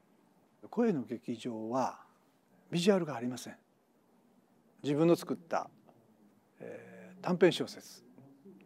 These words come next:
ちょっと怖い短編小説。で、これを朗読をしまして、で、その朗読とそこにチェロの演奏を、えー、入れて、で、それらを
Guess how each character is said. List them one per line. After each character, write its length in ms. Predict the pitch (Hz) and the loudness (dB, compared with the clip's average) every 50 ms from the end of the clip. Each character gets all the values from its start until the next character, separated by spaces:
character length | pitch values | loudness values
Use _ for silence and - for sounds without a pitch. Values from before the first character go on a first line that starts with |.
| - - - - _ _ _ _ _ _ _ - _ | -20 -20 -20 -20 _ _ _ _ _ _ _ -20 _
ち 80 | - - | -4 -4
ょ 20 | |
っ 20 | |
と 80 | 135 131 | -2 -2
怖 220 | - - 165 143 | 0 2 2 2
い 40 | 120 | 2
短 160 | - 127 110 | 0 -2 -4
編 160 | 107 - 98 - | -4 -6 -8 -8
小 140 | - 101 | -8 -10
説。 340 | 85 - - - - - - _ _ _ _ _ _ _ _ | -12 -14 -16 -20 -20 -20 -20 _ _ _ _ _ _ _ _
で、 80 | - - | -8 -8
こ 160 | - - 247 | -2 0 2
れ 100 | 240 254 | 4 4
を 320 | 254 269 254 170 113 - - _ _ _ _ - - | 6 6 6 4 4 0 -8 _ _ _ _ -4 2
朗 240 | 143 151 156 151 147 | 4 6 6 8 6
読 280 | 139 131 - - - 127 | 6 4 2 -2 -4 -4
を 80 | 117 | -4
し 180 | - - - 104 | -4 -6 -10 -12
ま 120 | 95 95 | -12 -12
し 100 | - - | -14 -16
て、 160 | - _ - - _ _ - - - _ _ _ _ _ - | -18 _ -20 -20 _ _ -20 -20 -20 _ _ _ _ _ -8
で、 60 | 175 | -4
そ 100 | - 220 | 0 2
の 100 | 196 190 | 4 6
朗 200 | 202 196 190 185 | 6 6 6 6
読 220 | 185 175 - 175 | 4 2 0 -4
と 340 | - - 170 135 98 - - _ _ _ _ _ _ | 0 2 2 2 2 0 -6 _ _ _ _ _ _
そ 160 | - - 165 139 | -10 -8 -4 -2
こ 100 | - 156 | 0 2
に 220 | 139 123 117 120 - - _ _ _ _ _ _ _ _ _ _ _ | 2 2 0 -2 -6 -14 _ _ _ _ _ _ _ _ _ _ _
チ 140 | - - 202 | 2 4 6
ェ 40 | 196 | 6
ロ 140 | 175 147 120 | 6 4 2
の 240 | 104 95 92 - - - - - - - - - - - - - - - | 0 -6 -12 -14 -16 -20 -20 -20 -20 -20 -20 -20 -20 -20 -20 -18 -10 -4
演 240 | - 135 135 131 120 | 0 4 4 4 4
奏 300 | - - - - - 120 | 2 -2 -4 -2 0 0
を、 400 | 113 113 117 131 139 131 123 - - - _ _ _ - - - _ _ _ _ _ _ _ _ - | 2 2 2 2 2 2 0 -2 -8 -18 _ _ _ -20 -20 -20 _ _ _ _ _ _ _ _ -10
え 560 | 107 110 107 101 101 98 95 92 92 95 95 98 | -8 -8 -6 -8 -8 -8 -10 -10 -10 -12 -12 -12
ー、 80 | 117 | -10
入 40 | 110 101 | -10 -10
れ 60 | 101 | -12
て、 280 | 98 - _ - 196 190 190 185 175 170 170 170 - 160 160 - - - _ _ _ _ _ _ - - _ _ _ _ - | -14 -16 _ -16 -16 -16 -16 -18 -20 -20 -20 -20 -20 -20 -20 -20 -20 -20 _ _ _ _ _ _ -20 -20 _ _ _ _ -6
で、 80 | - | 0
そ 120 | 135 - 254 | 4 6 6
れ 80 | 262 | 8
ら 140 | 254 226 170 | 8 8 6
を 200 | 127 113 101 - | 6 4 0 -6